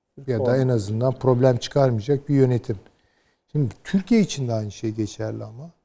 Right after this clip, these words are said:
Speaker 1: Türkiye'de de bunu ister. Zaten söyledi Biden. Şimdi dolayısıyla ben şey olarak bakmıyorum. Hani, e, bu, bu ne bileyim Hindistan'da ne oluyor, Afganistan'da ne oluyor filan diye bakmıyorum. Bu gene makro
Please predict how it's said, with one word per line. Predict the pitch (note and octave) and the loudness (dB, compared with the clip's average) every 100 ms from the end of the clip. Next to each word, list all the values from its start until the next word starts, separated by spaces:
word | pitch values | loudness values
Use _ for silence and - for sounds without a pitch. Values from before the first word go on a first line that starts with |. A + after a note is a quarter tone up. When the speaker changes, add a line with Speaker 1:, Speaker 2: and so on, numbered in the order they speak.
| _ _ | _ _
Speaker 1:
Türkiye'de | C3 - G#3+ F3+ A#2+ | -8 2 2 2 0
de | G#2 | -2
bunu | G#2 G2+ | -2 -6
ister. | F2+ - C3+ E3 - _ | -10 -12 -12 -12 -16 _
Zaten | - G#2+ - C3+ | -8 -6 -2 -2
söyledi | - G3+ A3 G#3 D#3+ | 2 2 4 2 2
Biden. | A#2+ G#2+ G#2 D3+ F3 _ _ _ _ _ _ - _ _ _ _ _ _ _ _ _ _ _ _ _ | 0 -2 -4 -8 -12 _ _ _ _ _ _ -20 _ _ _ _ _ _ _ _ _ _ _ _ _
Şimdi | - E3+ | -6 4
dolayısıyla | G#3+ B3 A#3+ A#3 F3+ | 6 8 6 4 6
ben | E3 F#3 | 6 6
şey | F3 G3 | 4 6
olarak | G3 F#3+ F#3 D3+ F#3+ | 8 8 6 4 2
bakmıyorum. | F#3+ - A#2 G2+ G2+ | 2 -2 -6 -6 -4
Hani, | B2+ B2 A2+ B2+ _ C#3 | -2 0 -2 -4 _ -12
e, | B2+ A#2+ A#2 A#2 A2+ | -8 -6 -4 -6 -4
bu, | B2+ C#3 D3 - _ _ _ | 0 0 0 -8 _ _ _
bu | C#3 B2 A#2+ C3 | -8 -8 -6 -2
ne | C#3 | 0
bileyim | C3 B2 A#2 D3+ C3+ | 0 0 -2 -4 -2
Hindistan'da | C3 B2+ - - C#3+ C3 B2+ | 0 0 -2 2 2 2 2
ne | C3 | 4
oluyor, | C3+ B2 B2 A#2+ A#2+ | 4 6 4 4 0
Afganistan'da | B2+ - C3+ B2+ - C#3 B2+ B2+ | -4 -2 -2 -2 -4 -2 -2 -2
ne | B2+ | 0
oluyor | B2+ A#2+ B2 | 0 2 2
filan | - C3 B2+ B2+ | 2 -2 0 2
diye | C3 | 4
bakmıyorum. | G3 G3+ F#3+ C#3+ B2+ | 4 2 0 0 0
Bu | C3 | 2
gene | D3 D3 D3 D3 | 4 6 4 2
makro | C#3 C#3 - C#3+ | 2 2 2 2